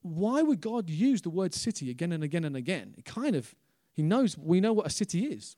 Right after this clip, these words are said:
<laughs> right? He could just said, "It's gonna be this thing that you can't comprehend." But he didn't.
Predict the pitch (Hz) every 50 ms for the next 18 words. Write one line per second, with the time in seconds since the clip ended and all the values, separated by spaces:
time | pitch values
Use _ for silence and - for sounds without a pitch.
0 | - 151 - 254 269 262 160 - _ _ _ _ _ _ _ _ _ _ _ -
1 | 165 - 240 196 220 196 - - 185 160 143 - - 240 226 196 196 175 170 -
2 | - - 220 208 196 165 147 135 - - 185 190 190 196 - - 180 160 165 151
3 | 151 180 175 123 95 95 - _ _ _ _ _ _ _ - - - _ _ _
4 | - 185 190 202 254 190 139 101 101